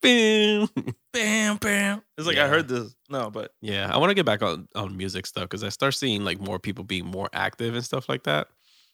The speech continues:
Speaker 1: And, you know, people, like, performing and shit. And it's like, I just wanna scratch that itch. Even though we have, like, songs that I feel like we could still promote from last year.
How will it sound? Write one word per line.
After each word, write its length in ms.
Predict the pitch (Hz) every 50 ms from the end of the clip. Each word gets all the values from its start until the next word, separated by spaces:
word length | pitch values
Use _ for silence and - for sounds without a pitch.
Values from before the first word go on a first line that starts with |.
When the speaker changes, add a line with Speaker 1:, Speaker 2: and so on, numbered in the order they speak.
| _ _ -
Speaker 1:
And, 340 | - 92 87 85 71 65 76
you 60 | 104
know, 100 | 104 82
people, 500 | - - - 104 - 98 95 92 80 - -
like, 160 | 92 82 -
performing 580 | - 101 - - - 95 98 101 98 101 101 101
and 100 | 98 101
shit. 360 | - - 98 98 101 92 -
And 240 | - 95 95 - -
it's 140 | - - -
like, 300 | - 90 87 90 - -
I 80 | 92 98
just 220 | 98 - 92 -
wanna 200 | - 92 90 87 87 _ _ _ _ _ _ _ _ -
scratch 420 | - - - - 95 92 - -
that 180 | - - - -
itch. 320 | - - - - - - -
Even 220 | - 139 160 190 170
though 80 | 160
we 140 | 139 123 110
have, 220 | 107 90 95 98 107
like, 160 | 98 92 -
songs 420 | - - 92 92 95 98 101 117
that 120 | 110 110 110
I 100 | 104 101
feel 200 | - - 110 101
like 120 | 101 -
we 100 | - 87
could 120 | - - -
still 280 | - - - 92 90
promote 380 | - - 92 92 92 95 95 -
from 180 | - - 90
last 300 | 95 95 - 104 110 -
year. 260 | - 135 139 147 147